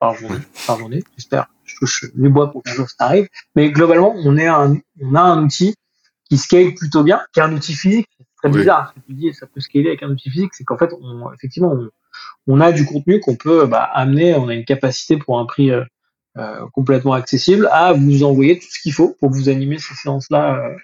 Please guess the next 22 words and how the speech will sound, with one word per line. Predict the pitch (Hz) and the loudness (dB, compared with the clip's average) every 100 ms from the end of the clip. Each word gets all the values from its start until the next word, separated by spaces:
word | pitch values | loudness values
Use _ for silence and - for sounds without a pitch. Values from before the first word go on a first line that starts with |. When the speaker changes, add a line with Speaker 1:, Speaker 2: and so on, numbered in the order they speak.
| 135 | -14
Speaker 1:
ensemble. | 123 117 _ _ _ _ - _ _ _ _ | -14 -18 _ _ _ _ -20 _ _ _ _
Donc | 139 | 0
ça, | 196 | 2
c'est | 185 | 2
un | 151 | 0
truc | 143 180 - _ | 0 -4 -6 _
de | 143 143 | 2 4
base | 143 202 202 | 6 2 0
qu'on, | - 147 - | -6 -12 -12
qu'on | - 135 | -12 -10
essaie | 131 151 | -8 -4
de | 139 | -4
créer. | 139 135 127 _ _ | -4 -8 -12 _ _
Après, | 123 - | -10 -2
effectivement, | 175 156 180 175 | 0 0 0 0
on | |
connaît | 139 143 139 | 2 2 2
les | 135 | 0
limites, | 135 143 160 - - - | 0 -2 -4 -16 -20 -20
euh, | 113 113 | -20 -20
de | - | -20
ce | _ | _